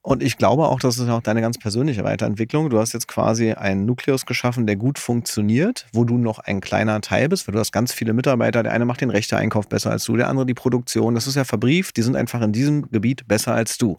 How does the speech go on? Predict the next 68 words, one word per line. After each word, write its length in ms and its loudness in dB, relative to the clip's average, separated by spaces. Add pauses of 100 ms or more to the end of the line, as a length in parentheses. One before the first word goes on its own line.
Du 180 4
hast 220 2
jetzt 160 0
aber 220 2
dafür 320 2
die 120 -2
Freiheit, 680 -2
dass 160 -4
du 60 -6
sagst, 380 0 (100)
ich 120 0
kann 140 0
mich 140 0
mit 180 0
K 140 -2
I 120 0
beschäftigen, 760 -2
ich 160 -2
kann 140 0
mich 120 -2
mit 140 -2
Joint 200 0
Ventures 400 -2
beschäftigen. 460 -2
Also 140 0
eigentlich, 260 0 (640)
es 380 -6
wird 140 2
immer 160 4
strategischer, 720 2
deine 240 2
Arbeit, 400 2
weil 100 2
du 60 2
sagst, 260 0
ich 100 -6
habe 200 4
für 100 -8
dieses 240 0
Unternehmen 480 2
einen 220 -2
Plan 300 2
und 120 -2
ich 100 -4
brauche 240 0
die 140 -2
Freiheit, 540 0
mich 140 0
auch 120 0
darauf 300 2
fokussieren 640 0
zu 140 -6
können. 500 2
Und 300 2
da 120 6
setze 280 0
ich 80 -2
auch 120 0
meine 340 0
Zeit 380 -2
ein. 280 2
Also 140 -4
es 40 -8
geht 160 -4
immer 160 2
schon, 420 -2
wie 60 -6
du 240 -2